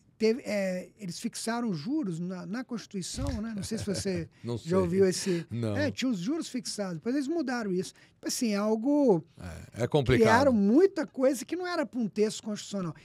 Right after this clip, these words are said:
Speaker 1: E eu não sou advogado, hein? Eu não sou advogado, hein?
Speaker 2: É. Não, é,
Speaker 1: Enfim.
Speaker 2: a, a, a, o Brasil, ele tem essa complexidade maior. Mas, enfim, eu acho que aqui a, a, a, a, o main point here, a mensagem principal é que, assim, quem quer fazer direito, quem quer dar certo,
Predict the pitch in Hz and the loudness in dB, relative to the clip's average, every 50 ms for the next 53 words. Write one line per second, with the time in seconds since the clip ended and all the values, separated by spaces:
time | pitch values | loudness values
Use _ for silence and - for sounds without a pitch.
0 | _ - - 180 190 202 247 320 403 427 - - 494 494 480 - 480 523 508 302 | _ -4 2 8 8 8 8 8 2 -2 -2 0 2 2 2 6 6 6 8 8
1 | 233 240 262 262 196 202 262 247 _ _ - - 185 180 185 226 330 320 - 247 | 6 4 4 4 4 2 0 0 _ _ -4 0 2 2 4 2 0 0 2 2
2 | 269 294 - - 349 359 330 240 196 175 170 160 170 190 - 85 82 80 - - | 2 2 2 -2 -4 -4 -2 -2 -4 -4 -4 -6 -8 -8 -10 -10 -10 -12 -14 -14
3 | - - 120 135 127 123 135 131 117 131 131 - - 131 127 123 117 - - 123 | -6 0 2 4 6 6 6 6 6 4 2 2 2 2 4 4 2 2 0 0
4 | 135 - - 139 - 151 147 131 156 170 170 160 - 156 139 139 135 - 139 - | -2 0 0 2 4 4 4 4 4 2 0 0 0 -2 -2 -2 -2 -4 -6 -6
5 | 131 113 - 123 113 - - - 107 113 110 107 110 110 107 107 104 101 95 _ | -8 -6 -4 -6 -4 -4 -6 -4 -2 -2 -2 -2 -2 -2 -2 -2 -2 -2 -4 _
6 | - - - - _ - 151 175 180 196 196 - - 170 147 143 147 147 - - | -14 -20 -20 -20 _ 0 2 4 4 4 2 0 0 2 2 4 2 2 0 -2
7 | 190 180 156 - - 127 139 135 - - 165 175 175 143 120 117 - - - 120 | 0 0 0 0 2 2 0 0 0 -4 -2 0 0 0 0 -2 -4 -2 0 0
8 | 120 - - 117 117 101 104 101 - - 98 98 87 82 - - - _ - 117 | 0 0 2 0 0 0 0 -4 -6 -4 -6 -6 -6 -6 -12 -18 -20 _ -14 -8
9 | 117 117 - - 120 131 147 170 156 - - 135 123 113 101 - - 117 104 101 | -8 -8 -4 -2 0 2 2 2 2 2 0 -2 -2 -2 -4 -2 -2 -2 0 0
10 | 107 113 117 113 - - 143 131 135 123 127 113 - 127 131 113 - - - 113 | 0 -2 -2 -2 0 0 0 0 0 0 -2 -2 -2 -2 -2 -2 -4 -4 -4 -4
11 | 110 110 104 - _ - - - - - - - - 117 113 - 143 127 - - | -2 -2 -4 -6 _ -20 -20 -20 -20 -20 -18 -8 -6 -6 -4 -2 -4 -4 -4 -4
12 | 127 113 104 - _ _ _ _ _ _ - - 214 214 - 190 160 - - 143 | -6 -6 -8 -8 _ _ _ _ _ _ -4 -4 -2 0 2 0 0 2 2 0
13 | 127 113 135 120 104 107 101 107 123 123 117 110 107 - 117 - - 156 156 - | 2 2 0 0 0 -4 -2 2 2 2 2 0 -2 -6 -12 -4 -4 -4 -2 -2
14 | - 110 107 113 - - - 127 123 117 110 101 _ - 117 | -4 -4 -4 -4 -4 -2 -2 0 0 -2 -4 -6 _ -18 -20